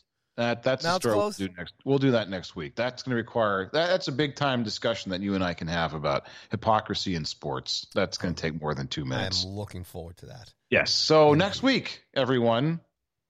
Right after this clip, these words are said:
Speaker 1: keep your ears peeled
Speaker 2: Mm-hmm.
Speaker 1: or whatever body part you wanna peel, uh, for that story. It'll be a good one. It's another one where we yell and scream about why people suck. <laughs>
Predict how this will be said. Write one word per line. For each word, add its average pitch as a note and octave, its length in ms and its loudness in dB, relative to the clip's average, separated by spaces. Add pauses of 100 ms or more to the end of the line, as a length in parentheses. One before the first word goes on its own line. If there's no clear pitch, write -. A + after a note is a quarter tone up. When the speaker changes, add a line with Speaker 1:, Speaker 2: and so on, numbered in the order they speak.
(220)
Speaker 1:
keep C3 220 0
your A#2 120 4
ears A#2+ 400 2
peeled - 540 0 (680)
Speaker 2:
Mm-hmm. A#2+ 200 -4
Speaker 1:
or F2+ 80 2
whatever G#2+ 260 0 (120)
body G2 160 2
part G2 240 2
you G2 80 2
wanna F2+ 200 2
peel, F#2+ 460 4 (420)
uh, D2 320 -2
for - 180 -8
that E2 220 0
story. C2+ 320 -6
It'll C3+ 120 4
be F3 120 6
a E3 40 4
good F3 160 4
one. A#2 300 2
It's A#2 180 -2
another C#3 300 4
one C#3+ 240 4
where A#2+ 120 4
we C3 160 4
yell B2 220 2
and B2 120 0
scream A#2 280 -6
about G#2 280 -2
why F#2+ 120 0
people F#2+ 300 -6
suck. - 320 -6 (880)
<laughs> - 60 -14